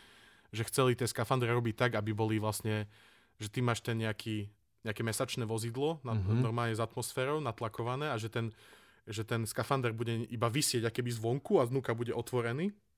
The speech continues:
Speaker 1: a že ty vlastne iba do neho nastúpíš, tam ťa zatvorí tvoj kolega a vyjdeš vonku, že vlastne nebude ten skafander vôbec, že celý vo vnútri.
Speaker 2: Mhm.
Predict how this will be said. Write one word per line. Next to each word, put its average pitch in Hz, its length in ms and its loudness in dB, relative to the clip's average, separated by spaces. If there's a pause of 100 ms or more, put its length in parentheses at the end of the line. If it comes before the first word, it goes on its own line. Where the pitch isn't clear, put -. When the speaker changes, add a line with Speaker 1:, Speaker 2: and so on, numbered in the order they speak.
(340)
Speaker 1:
a - 80 -2
že 113 120 -2
ty - 80 -4
vlastne 123 240 4
iba 120 80 2
do 120 80 2
neho 120 160 2
nastúpíš, 147 600 -2
tam 110 120 -2
ťa 101 240 0
zatvorí 139 280 -2
tvoj 156 280 -4 (640)
kolega 151 520 4 (320)
a 110 160 2
vyjdeš 113 280 2
vonku, 110 360 2
že 107 160 2
vlastne 107 360 2 (800)
nebude 123 400 2
ten 110 140 -4
skafander 113 400 -2
vôbec, 107 260 -2
že - 220 -8
celý 104 320 0
vo 98 160 -2
vnútri. 98 480 -6 (720)
Speaker 2:
Mhm. 95 240 -2